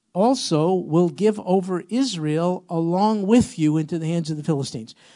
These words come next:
You say, "Well, man, if the king is a creep, why does the whole nation have to suffer?" Welcome to the real world. Ask the people in North Korea. Just because their leader is a nut,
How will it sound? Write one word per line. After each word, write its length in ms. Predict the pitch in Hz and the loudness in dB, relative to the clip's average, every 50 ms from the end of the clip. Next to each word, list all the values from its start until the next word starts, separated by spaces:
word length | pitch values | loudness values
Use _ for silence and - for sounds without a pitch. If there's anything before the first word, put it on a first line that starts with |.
| _ _ | _ _
You 140 | - 202 190 | -6 -4 -4
say, 220 | - - 196 190 | -4 -4 -4 -4
"Well, 180 | 202 233 240 254 | -4 -6 -6 -8
man, 180 | 277 294 269 | -8 -6 -6
if 140 | 254 220 - | -8 -8 -10
the 100 | - 170 | -14 -16
king 360 | - - - - 285 294 254 | -14 -10 -6 -4 -4 -4 -4
is 200 | 170 139 127 135 | -6 -6 -8 -10
a 60 | 143 | -14
creep, 500 | - - - 165 147 135 139 - - - - _ _ _ _ _ _ _ | -14 -6 -2 2 2 2 2 -2 -6 -16 -20 _ _ _ _ _ _ _
why 220 | _ - 214 294 311 | _ -10 -8 -8 -6
does 180 | 302 269 240 | -6 -8 -6
the 100 | - 175 | -6 -6
whole 180 | 151 202 202 185 | -4 -4 -4 -4
nation 360 | 180 170 175 170 - - 156 | -4 -4 -4 -4 -6 -6 -10
have 180 | - - - - | -12 -12 -14 -14
to 100 | - 135 | -14 -14
suffer?" 540 | - - - 135 110 - - - - - _ _ _ _ _ _ _ _ _ _ _ _ _ _ _ _ _ _ _ _ _ _ _ _ _ _ _ | -10 -8 -8 -8 -8 -8 -12 -18 -20 -20 _ _ _ _ _ _ _ _ _ _ _ _ _ _ _ _ _ _ _ _ _ _ _ _ _ _ _
Welcome 340 | 151 147 151 151 - 180 170 | -4 -2 -2 -2 -4 -6 -6
to 120 | - 180 175 | -6 -6 -4
the 100 | 180 175 | -4 -2
real 160 | 180 185 180 | -2 -2 -2
world. 480 | 190 208 208 208 - 156 123 117 - _ _ _ _ _ _ _ _ _ _ _ _ _ _ _ _ _ _ _ _ _ _ _ _ _ _ _ _ _ _ _ _ | -2 -2 -4 -4 -4 -6 -8 -12 -16 _ _ _ _ _ _ _ _ _ _ _ _ _ _ _ _ _ _ _ _ _ _ _ _ _ _ _ _ _ _ _ _
Ask 380 | - 151 156 180 208 202 - - | -4 0 2 2 2 0 -4 -6
the 100 | 185 175 | -8 -6
people 340 | - - 185 185 - 185 180 | -4 -4 -6 -4 -2 0 0
in 120 | 180 180 | 0 0
North 280 | 185 180 180 175 - - | 0 0 0 -2 -4 -6
Korea. 460 | - 185 180 185 202 226 220 - - - _ _ _ _ _ _ _ _ _ _ _ _ _ _ _ _ _ _ _ _ _ _ _ | -6 -4 -2 -2 -2 -4 -6 -10 -14 -20 _ _ _ _ _ _ _ _ _ _ _ _ _ _ _ _ _ _ _ _ _ _ _
Just 280 | _ 175 180 185 - - | _ -6 -6 -6 -4 -6
because 320 | 175 170 - 160 156 151 | -10 -4 -2 -4 -2 -2
their 180 | - 156 151 151 | -2 -4 -4 -2
leader 340 | 151 165 220 247 214 170 139 | 0 0 0 0 -2 -4 -6
is 140 | 131 123 139 | -6 -8 -10
a 60 | 120 | -10
nut, 500 | 123 127 127 131 127 - 233 - - | -10 -12 -12 -12 -12 -12 -12 -14 -18